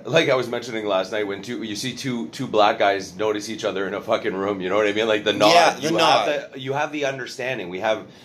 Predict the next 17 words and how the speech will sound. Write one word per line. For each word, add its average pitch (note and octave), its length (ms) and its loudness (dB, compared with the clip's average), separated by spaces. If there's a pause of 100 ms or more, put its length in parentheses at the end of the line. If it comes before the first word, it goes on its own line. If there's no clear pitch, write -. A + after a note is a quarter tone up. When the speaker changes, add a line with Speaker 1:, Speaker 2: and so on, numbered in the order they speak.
(220)
Speaker 1:
we, A2+ 180 -4
we A#2 300 -8
know. A2 460 0 (280)
We've A#2 340 -6
both D3+ 400 2 (220)
sta-, - 480 -4
stood - 460 -2
in, G2 280 -2
in G#2 200 -2
the F#2+ 220 2
hotel G#2 500 2
lobbies F#2+ 420 4
waiting F#2 300 -2
for F#2+ 140 -4
our, F2+ 120 2
we've G2 320 -6
both D3 340 4